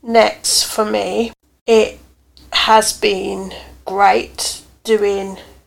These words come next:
these episodes and getting my story out for my myomectomy journey and being able to help like-minded people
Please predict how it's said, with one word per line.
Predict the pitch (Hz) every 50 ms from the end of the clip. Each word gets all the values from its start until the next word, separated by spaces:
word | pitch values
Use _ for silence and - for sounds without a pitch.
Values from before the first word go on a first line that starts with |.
| _ _
these | - 208 208 196
episodes | 190 190 - - - 185 - - 196 185 185 185 180 180 - 156
and | 190 202 202 202
getting | 208 190 - - 202 202 202
my | 208 208 208 208 202 202 208 208 202 185 - - - - -
story | - - - - - 226 220 214 208 196 185 185 190 190
out | 185 175 170 190 196 - - - - - - - - _ _ _
for | _ - - 247 214
my | 208 208 196 190
myomectomy | 190 180 170 - 190 190 190 196 185 - - - - 214 202 196 196
journey | - 196 190 190 190 190 185 190 190 185 - - _ _ _ _ -
and | 208 208 202 196 202
being | 214 202 202 196
able | 196 190 196 - - 208 190
to | - - -
help | - 190 185 180 175 -
like-minded | 190 190 180 - - - 190 180 185 180 180 180 175 -
people | - 269 262 262 254 254 - 269 247 240 240 247 247